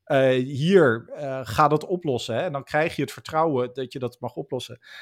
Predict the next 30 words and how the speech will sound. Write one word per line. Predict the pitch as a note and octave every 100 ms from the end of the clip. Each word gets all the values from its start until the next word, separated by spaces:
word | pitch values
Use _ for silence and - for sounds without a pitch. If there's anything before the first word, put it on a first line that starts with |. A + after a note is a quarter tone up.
| -
Maar | B2+
ik | C#3
denk | F3+
dat | F#3+ F#3+
er |
nog | F#3
wel | F#3 D#3+
iets | D3 -
anders | D#3+ F#3+ F#3+
meegespeeld | C3+ A#2+ A2+ B2 C3+ A#2+ A#2+
heeft. | A#2+ B2
En | C3+ B2 C3 _ - _
soms | - D3+
moet | D3+ D3+
je |
ook | D3+
gewoon | D3+ C#3
een |
beetje | C3+ B2
mazzel | B2 C3+ E3 B2
hebben, | G#2+ G#2+
denk | A2 A2
ik. | D3 D#3 _ - - _ -
Is | C#3 B2
dat | C#3+
er | C#3+
op | B2+ A#2+
dat | C#3+ D#3+
moment, | C#3 B2 A#2 -
eh, | A#3 C3 B2 A#2+ A#2